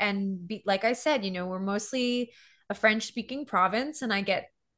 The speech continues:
to work in my mother tongue, which is English. And, you know, I'm, I'm a bilingual person, and it's a very,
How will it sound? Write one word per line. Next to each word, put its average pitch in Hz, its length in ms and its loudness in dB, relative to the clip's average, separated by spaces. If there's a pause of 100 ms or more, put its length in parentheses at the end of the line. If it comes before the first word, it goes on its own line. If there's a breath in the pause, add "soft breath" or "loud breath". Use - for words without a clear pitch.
to 226 100 -4
work 208 260 -2
in 208 380 -2
my 196 140 2
mother 190 260 0
tongue, 185 320 -4
which 233 180 -4
is 233 140 -6
English. 185 480 -4
And, 226 280 -4
you 240 80 -2
know, 190 200 -2
I'm, 202 300 -2
I'm 196 360 0
a 196 60 0
bilingual 247 560 4
person, 269 500 0
and 233 140 0
it's 196 160 -6
a 196 40 -4
very, 220 640 2